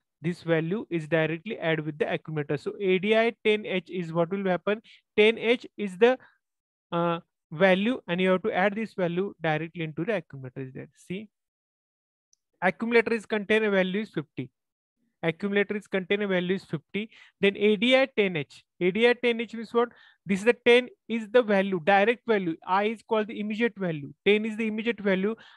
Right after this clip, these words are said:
and this ten is add with the accumulator fifty, then you will get the result is sixty. You will get the result is sixty.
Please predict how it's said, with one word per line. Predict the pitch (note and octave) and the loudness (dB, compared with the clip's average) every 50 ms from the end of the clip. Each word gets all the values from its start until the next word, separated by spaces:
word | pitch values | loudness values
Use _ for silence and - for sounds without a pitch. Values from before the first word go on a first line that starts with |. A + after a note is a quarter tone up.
| _ - | _ -6
and | D#3 D#3 D3+ | -4 -4 0
this | F3 B3+ C#4 - - - | 0 -2 -2 -2 -2 0
ten | A#3 G#3+ G#3 G#3+ A3 - _ _ _ - | 2 4 4 2 0 -6 _ _ _ -8
is | F#3 F3+ F#3 - | -8 -6 -4 -2
add | F#3 F3+ G#3 G#3+ | 0 0 0 0
with | A3 A#3 G3+ | -2 -4 -2
the | G#3+ A3 G#3 | 0 0 0
accumulator | F#3+ - - G3 F#3+ F#3 F3 F#3 F3+ | 0 -4 -8 -8 -8 -6 -6 -8 -8
fifty, | - - E3+ - _ - F3 F3+ - _ _ _ - | -10 -12 -12 -12 _ -8 -8 -8 -8 _ _ _ -8
then | F3 E3 | -6 -4
you | F3+ F#3+ F#3+ | -2 -2 -2
will | G3 F#3 D#3+ F3+ | -2 -2 0 0
get | F#3 F3+ D#3 D#3+ | 0 0 0 -4
the | E3+ | -6
result | E3 D#3 D3 E3 D#3+ D#3+ - | -6 -4 -2 -2 -4 -4 -6
is | E3+ - | -12 -14
sixty. | - - D#3 - - _ - C#3 - - _ _ _ | -12 -14 -14 -16 -14 _ -14 -14 -14 -14 _ _ _
You | E3 D#3+ D3+ | -8 -6 -6
will | D#3+ D#3+ D3+ C#3 F3 | -6 -6 -4 -2 0
get | F#3+ G#3 _ - - E3 | 0 0 _ -8 -12 -8
the | D#3 D#3+ | -6 -6
result | D#3 D3 C3+ E3+ E3+ D#3+ G#3+ | -6 -4 -4 -6 -6 -6 -8
is | G#3 - | -12 -12
sixty. | - E3 - - - - C#3 | -12 -14 -16 -14 -12 -14 -14